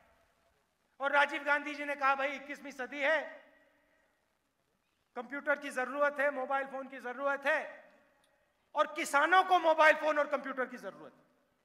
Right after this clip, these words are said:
अच्छा, क्रांति हो गई, कंप्यूटर आ गया, मोबाइल फोन आ गया, फिर क्या हुआ?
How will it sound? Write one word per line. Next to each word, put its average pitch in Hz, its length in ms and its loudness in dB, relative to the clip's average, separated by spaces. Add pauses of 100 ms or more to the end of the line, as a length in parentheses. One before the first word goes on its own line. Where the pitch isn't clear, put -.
(760)
अच्छा, 302 340 0 (760)
क्रांति 320 340 2
हो 339 140 4
गई, 349 220 6 (3500)
कंप्यूटर 330 460 -4
आ 330 120 2
गया, 339 540 2 (1700)
मोबाइल 277 380 -6
फोन 285 240 -6
आ 277 120 0
गया, 302 440 0 (1700)
फिर 285 120 -6
क्या 311 180 0
हुआ? 330 540 0